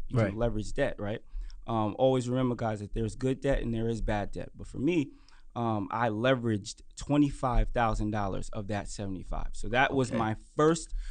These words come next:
Speaker 1: form of influx of cash that I allocated towards a physical property.
Speaker 2: So you was able to stretch out the seventy-five thousand dollars
Speaker 1: Correct.
Speaker 2: even more with the twenty-five thousand
Speaker 1: You got it.
Speaker 2: by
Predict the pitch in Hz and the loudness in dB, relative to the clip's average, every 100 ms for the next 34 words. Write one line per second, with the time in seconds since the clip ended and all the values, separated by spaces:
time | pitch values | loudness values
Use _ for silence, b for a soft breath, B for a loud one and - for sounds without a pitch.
0 | B B - 143 131 120 107 104 - 139 | B B 0 2 4 4 2 0 0 0
1 | 131 123 113 117 - - 120 101 - 104 | 0 0 -2 -4 -6 -2 0 -2 -4 -4
2 | 101 - 117 117 110 104 101 95 - 110 | -4 -2 0 0 -2 -4 -4 -6 -6 -2
3 | 95 - - 95 - 117 104 98 101 - | -2 -4 -8 -10 -6 -6 -4 -4 -6 -4
4 | 98 - 104 - 104 107 117 110 113 110 | -4 -4 -4 -2 2 2 4 4 4 4
5 | 110 110 110 - 131 127 - 135 - 113 | 2 2 0 0 2 0 2 0 0 -8
6 | - 120 113 110 117 113 117 107 107 113 | -4 0 0 0 0 0 2 2 4 4
7 | 107 107 113 104 113 113 98 - - 143 | 4 4 2 2 4 4 2 -4 0 0
8 | 120 113 104 110 110 104 101 107 101 90 | 0 -2 -2 0 2 2 0 0 0 -2
9 | - - - - 113 107 107 107 | -6 -8 -8 -2 2 4 4 2